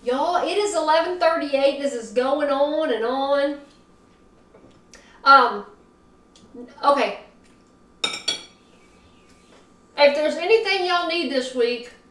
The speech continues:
holler. If you have any questions, you're trying to find a recipe or something like that, just reach out to me.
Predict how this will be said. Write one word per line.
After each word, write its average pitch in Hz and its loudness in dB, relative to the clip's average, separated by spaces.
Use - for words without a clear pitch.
holler. 285 2
If 247 -4
you 247 0
have 285 4
any 320 -4
questions, 311 -2
you're 226 -6
trying 262 -2
to 254 -4
find 262 0
a 240 -2
recipe 262 -4
or 247 0
something 247 -6
like 240 -4
that, 240 -2
just - -12
reach 302 -2
out 311 4
to 285 -4
me. 277 -4